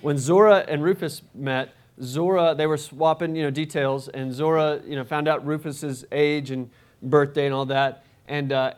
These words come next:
and told a, a little white lie and said, "Yeah, she's just a few," you know, gave her birthday the, the day that she, she's like, "Yeah, I'm just a few months younger than you." And, uh, that went on, you know,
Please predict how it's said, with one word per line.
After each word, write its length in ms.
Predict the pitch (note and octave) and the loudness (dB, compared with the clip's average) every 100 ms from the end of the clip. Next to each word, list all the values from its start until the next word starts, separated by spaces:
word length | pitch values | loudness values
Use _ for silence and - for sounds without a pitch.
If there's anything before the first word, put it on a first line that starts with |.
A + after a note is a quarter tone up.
| - | -8
and 180 | D3 | -8
told 300 | C#3 F3 F#3 | -4 -2 0
a, 160 | D#3+ C#3+ - | 2 0 -2
a 80 | |
little 260 | C#3+ E3+ F#3 | -2 0 0
white 300 | E3+ F3 E3+ | 2 0 0
lie 260 | C#3+ C3+ D3 | -2 -2 -4
and 160 | D3 | -8
said, 180 | C#3+ F3 | -8 -6
"Yeah, 180 | G#3+ B3 | -4 -4
she's 260 | - F#3 | -4 -8
just 180 | G3 - | -8 -8
a 60 | E3+ | -8
few," 260 | - F3+ | -6 -4
you 160 | F3 D3+ | -4 -4
know, 80 | C#3+ | -2
gave 200 | D3+ D3+ | 0 0
her 100 | E3 | -2
birthday 540 | D#3+ D3+ D#3+ C#3+ C#3+ - _ _ | 0 0 0 -2 -2 -10 _ _
the, 140 | B2 B2+ | -8 -6
the 180 | A#2 | -6
day 460 | A#2+ D3 D#3 B2+ D3+ | 0 2 4 2 -2
that 200 | - C3 | -8 -10
she, 200 | - C3+ | -10 -12
she's 120 | B2 | -8
like, 120 | F3 | -4
"Yeah, 100 | G#3+ | -2
I'm 100 | A3+ | -2
just 140 | F#3+ F#3 | -2 -6
a 40 | |
few 200 | F3 G3+ | -6 -4
months 360 | G3 F3 F3 F3+ | -2 -2 -4 -4
younger 280 | A#3+ A3+ C#3+ | -2 0 -2
than 160 | B2 | -2
you." 180 | A#2+ F#2+ - _ _ _ _ - | -4 -6 -10 _ _ _ _ -6
And, 320 | D#3 D#3+ D#3 | -2 -2 2
uh, 280 | D3+ C#3+ - - | 4 2 0 -8
that 440 | C3+ D3+ E3+ - | -2 0 0 -6
went 260 | D3 D#3+ F3 | -10 -4 -2
on, 220 | D#3 F3 | 0 -2
you 60 | F3 | -2
know, 160 | D#3 | -4